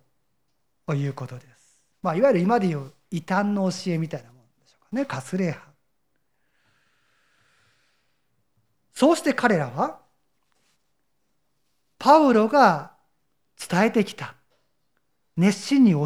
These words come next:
えてきた、キリストの福音を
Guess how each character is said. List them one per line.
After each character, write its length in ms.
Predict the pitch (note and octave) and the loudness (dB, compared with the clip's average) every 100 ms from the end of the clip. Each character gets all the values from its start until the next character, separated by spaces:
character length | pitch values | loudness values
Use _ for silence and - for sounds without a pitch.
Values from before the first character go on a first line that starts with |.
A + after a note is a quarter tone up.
| - A#3+ | -4 -4
え 100 | A#3+ | -2
て 140 | G3 | -4
き 80 | - | -8
た、 200 | - - _ _ _ _ _ _ _ _ _ _ _ _ _ _ _ _ | -16 -18 _ _ _ _ _ _ _ _ _ _ _ _ _ _ _ _
キ 160 | - F#3 | -2 4
リ 140 | B3+ | 4
ス 160 | C4+ - | 2 0
ト 180 | B3 A#3 | 2 6
の 180 | A3 G3 | 6 4
福 340 | - - G#3 | -2 -6 0
音 600 | G3 F#3 F3+ E3+ D#3+ E3 | 2 2 2 0 -2 -2
を 440 | B3 C4 - - | 2 2 0 -8